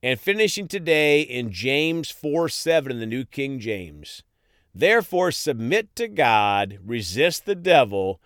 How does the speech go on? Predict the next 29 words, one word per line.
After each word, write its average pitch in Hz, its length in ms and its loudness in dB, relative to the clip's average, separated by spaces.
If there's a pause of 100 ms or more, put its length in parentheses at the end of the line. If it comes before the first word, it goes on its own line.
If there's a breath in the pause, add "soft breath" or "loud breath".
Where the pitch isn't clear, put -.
(160)
and 107 160 -8
he 123 160 -2
will 117 200 -2
flee 147 480 -6
from 143 420 -4
you." 80 460 -10 (920)
Folks, 185 560 4
a 123 80 -2
big 170 500 0
part 143 520 4
of 107 160 -6
resisting 123 600 -4
the 156 100 -4
devil 123 580 0 (260)
is 113 220 -6
controlling 139 840 2
our 117 200 0
thought 123 420 0
life. 87 500 -18 (680)
He 185 220 -2
loves 175 600 4
to 196 120 -8
give 151 320 2
us 110 240 -4
negative 135 640 0
things 135 400 -2
to 135 140 -6
think 131 320 -8
about. 82 520 -16